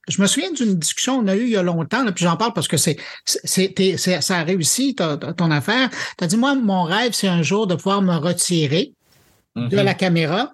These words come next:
Speaker 1: et,
Speaker 2: Oui.
Speaker 1: euh, que, que, euh, que l-, la, l'approche, le concept, la, la marque Ricardo,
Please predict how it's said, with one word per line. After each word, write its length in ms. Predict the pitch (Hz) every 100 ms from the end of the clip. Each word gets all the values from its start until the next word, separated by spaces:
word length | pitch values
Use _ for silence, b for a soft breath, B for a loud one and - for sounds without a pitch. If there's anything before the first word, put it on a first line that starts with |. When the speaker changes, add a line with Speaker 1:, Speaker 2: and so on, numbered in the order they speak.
| - B B -
Speaker 1:
et, 180 | 208 254
Speaker 2:
Oui. 160 | 269 202
Speaker 1:
euh, 240 | 175 180
que, 400 | - 190 180 180
que, 140 | 156 180
euh, 520 | 175 165 165 156 160
que 140 | -
l-, 800 | 170 160 160 170 151 151 156 165 156
la, 140 | 165 170 _
l'approche, 640 | 165 170 - 262 269 -
le 100 | 190
concept, 640 | - 233 240 - - 233 233 - -
la, 800 | 156 165 160 160 156 151 - 147 156
la 220 | 170 175
marque 380 | 180 240 - - -
Ricardo, 760 | 175 160 185 185 147 160 214